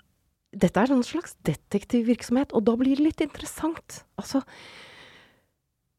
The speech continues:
åh, og jeg kan kjenne det her jeg sitter nå. Bekymring. Ah,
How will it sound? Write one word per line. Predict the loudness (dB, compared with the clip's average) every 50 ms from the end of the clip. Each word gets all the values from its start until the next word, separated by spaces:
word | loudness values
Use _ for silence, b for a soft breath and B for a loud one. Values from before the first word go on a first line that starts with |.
| _ _ _ _ _ _ _ _ _ -6 -2
åh, | -2 -2 0 -2 -4 -4 -4 -4 0
og | 2
jeg | 2 2 2 2 0
kan | -4 -4 -2
kjenne | 0 0 2 4 4 2
det | 2 2
her | 0 0 2 2 2
jeg | 0 -2 -4
sitter | -6 -6 -4 -2 0
nå. | 0 0 -2 -4 -8 -18 _ _ _ _ _ _ _ _ _ _ _ _ _ _ _ _ _ _ _ -8 -8
Bekymring. | -8 -8 -8 -10 -8 -2 2 4 4 4 4 4 4 2 2 2 2 0 0 -2 -4 -6 -10 _ _ _ _ _ _ _ _ _ _ _ _ _ _ _ _ _ _ _ -10
Ah, | -6 -4 -4 -4 -4 -6